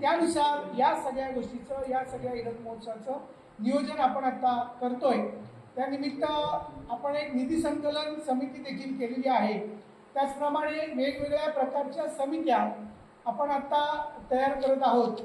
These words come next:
त्याच्यामध्ये कार्यालय समिती असेल, प्रमुख कार्यक्रम समिती असेल, त्याच्यानंतर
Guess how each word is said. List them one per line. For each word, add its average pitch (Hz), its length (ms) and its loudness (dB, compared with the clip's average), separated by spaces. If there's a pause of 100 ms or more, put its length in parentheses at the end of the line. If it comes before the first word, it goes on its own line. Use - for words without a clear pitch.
त्याच्यामध्ये 269 440 0
कार्यालय 277 480 4
समिती 269 420 0
असेल, 254 400 4 (420)
प्रमुख 247 220 4
कार्यक्रम 277 680 2
समिती 262 380 0
असेल, 233 560 0 (1400)
त्याच्यानंतर 285 840 2